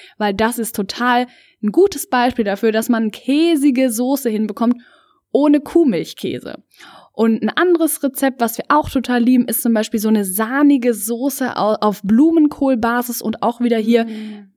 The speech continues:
Speaker 1: mit Mandeln oder mit Mandelmus für die Cremigkeit. Das ist auch so ein Rezept, das so genial schmeckt. Also wir lieben's.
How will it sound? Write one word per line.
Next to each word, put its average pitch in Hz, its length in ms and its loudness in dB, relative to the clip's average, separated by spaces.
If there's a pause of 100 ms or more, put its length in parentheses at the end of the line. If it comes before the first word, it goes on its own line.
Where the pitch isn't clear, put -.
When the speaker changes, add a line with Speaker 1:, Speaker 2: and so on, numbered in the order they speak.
(140)
Speaker 1:
mit 208 260 2
Mandeln 285 540 4 (100)
oder 254 380 2
mit 220 320 2 (160)
Mandelmus 254 720 4 (140)
für - 160 -4
die 208 160 -6
Cremigkeit. 208 840 -2
Das 202 120 -6
ist 202 120 -10
auch 202 160 -4
so - 120 -10
ein - 180 -10 (120)
Rezept, 226 520 -4 (240)
das 208 300 -6
so 214 680 0 (220)
genial 226 640 2
schmeckt. 202 400 -6
Also 202 240 -2
wir 240 280 2
lieben's. 220 840 0